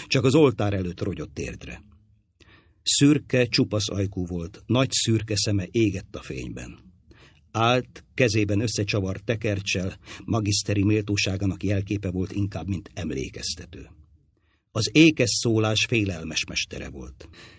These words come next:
Szent Genovéva hegyén bomlott ki a hangja, melyet nem fakított meg az idő, s nem tett kopottabbá, érctelenebbé a gyalázatos merénylet, mely Abelardusztól elrabolta a férfi erőt.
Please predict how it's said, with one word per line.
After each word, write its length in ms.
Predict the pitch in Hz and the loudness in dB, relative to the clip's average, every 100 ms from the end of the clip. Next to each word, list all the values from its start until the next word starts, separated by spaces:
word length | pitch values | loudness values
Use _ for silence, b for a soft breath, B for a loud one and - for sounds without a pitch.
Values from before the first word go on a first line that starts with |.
| B B | B B
Szent 360 | - 139 165 | 2 8 8
Genovéva 580 | 131 143 139 127 127 127 | 10 8 8 8 8 6
hegyén 360 | 123 117 120 117 | 6 4 4 4
bomlott 360 | 113 113 113 | 4 4 2
ki 140 | - 117 | 0 2
a 100 | 113 | 2
hangja, 480 | 107 120 113 113 120 | 2 2 2 2 4
melyet 340 | 113 107 104 | 4 4 4
nem 200 | 113 135 | 2 2
fakított 520 | - 107 104 101 98 | 0 -2 0 -2 0
meg 160 | 104 95 | 0 0
az 100 | 98 | 0
idő, 320 | 104 90 90 B B | 0 0 -4 B B
s 120 | - | 0
nem 200 | 131 143 | 4 4
tett 220 | - 117 | 4 0
kopottabbá, 920 | - 135 110 101 - 98 92 92 101 101 | 2 2 2 -2 -2 -2 0 0 -2 4
érctelenebbé 840 | 127 110 - 104 98 101 95 92 | 4 4 0 0 2 2 0 0
a 100 | 92 | 0
gyalázatos 600 | 101 113 107 101 98 101 | 2 2 2 0 -2 -2
merénylet, 640 | 110 113 110 101 104 101 - B B - | 0 2 4 4 2 -2 -16 B B 0
mely 260 | 117 110 107 - | 2 2 0 0
Abelardusztól 1000 | 131 104 101 90 85 78 - - 104 113 | 2 4 2 2 -4 -6 -6 -2 -2 0
elrabolta 540 | 113 90 82 90 - | -2 -4 -4 -6 -6
a 40 | 76 | -12
férfi 460 | - - - 67 | -10 -10 -8 -8
erőt. 420 | 62 - - - | -8 -10 -14 -20